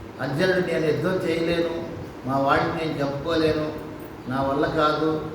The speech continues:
ఇదంతా మహాపాపము, నేను ఈ పాపం చేస్తే నరకానికి పోయి మళ్ళీ తే-, తిరిగి రాలేను,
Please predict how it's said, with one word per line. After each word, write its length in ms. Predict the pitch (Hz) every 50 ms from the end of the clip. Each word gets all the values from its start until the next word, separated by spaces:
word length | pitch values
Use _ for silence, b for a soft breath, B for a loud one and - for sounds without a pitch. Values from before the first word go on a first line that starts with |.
| - - - - - 127
ఇదంతా 400 | 127 139 139 143 - 165 170 156 139
మహాపాపము, 1000 | 160 156 160 165 170 160 165 165 165 160 160 156 156 160 160 156 156 156 156 - - - - - - - - - - - 123
నేను 420 | 143 160 170 170 156 131 113 117 - - - - - - - - 139 151
ఈ 100 | 156 151
పాపం 760 | - 139 151 170 180 185 185 180 165 151 139 - 117 - - 151
చేస్తే 640 | 160 156 - 185 190 175 156 - - - - - - - - 117
నరకానికి 580 | 131 147 160 - 185 190 185 185 185 160 - 160
పోయి 220 | 160 160 165 160
మళ్ళీ 320 | 160 160 143 147 160 165 160
తే-, 640 | - 147 143 143 139 131 123 - - 127 127 123 - - - - - - - - - - -
తిరిగి 200 | 147 160 165 165
రాలేను, 600 | 156 139 143 151 156 156 151 139 135 131 123